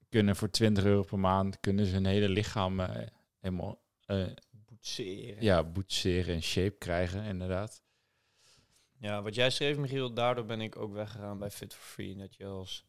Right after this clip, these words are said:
Speaker 2: zo'n, zo'n, als vee door dat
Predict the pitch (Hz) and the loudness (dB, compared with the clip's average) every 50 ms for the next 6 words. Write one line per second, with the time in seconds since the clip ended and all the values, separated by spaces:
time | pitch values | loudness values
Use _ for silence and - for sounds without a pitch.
0 | _ _ _ _ _ _ _ _ _ - - 98 98 92 95 95 95 - - - | _ _ _ _ _ _ _ _ _ -14 -10 -8 -8 -6 -6 -8 -10 -12 -16 -20
1 | 98 104 95 98 98 92 - _ _ _ _ _ 95 _ _ _ _ _ _ _ | -20 -20 -20 -20 -20 -20 -20 _ _ _ _ _ -20 _ _ _ _ _ _ _
2 | _ - 95 98 95 98 92 95 101 98 101 110 107 101 104 95 95 90 95 95 | _ -20 -20 -16 -12 -10 -4 2 2 4 4 4 0 -2 -4 -6 -6 -4 -6 -8
3 | 90 - - - _ | -8 -10 -16 -20 _